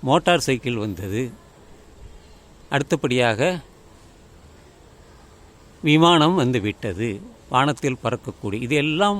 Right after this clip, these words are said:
மாற்றங்கள் தான், படிப்படிப்படியாக மாற்றங்கள் தான். இந்த மாற்றத்தை நோக்கி தான் நாம் பயணிக்க வேண்டும்.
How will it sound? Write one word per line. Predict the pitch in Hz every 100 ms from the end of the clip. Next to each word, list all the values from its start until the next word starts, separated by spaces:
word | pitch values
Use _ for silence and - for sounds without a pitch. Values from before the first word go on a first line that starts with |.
| 170
மாற்றங்கள் | 143 165 - 185 160 135 117
தான், | 123
படிப்படிப்படியாக | - 135 143 131 123 127 123 143 151 147 117 104 170 - - - -
மாற்றங்கள் | - 135 - 135 120 101
தான். | 110 92 - - - - - - -
இந்த | 151 151 131
மாற்றத்தை | 139 180 196 185 - 160
நோக்கி | 135 139 131 120
தான் | 120 175 107 - - - -
நாம் | 143 175 -
பயணிக்க | 123 156 156 - 170 135
வேண்டும். | 98 104 90 113 131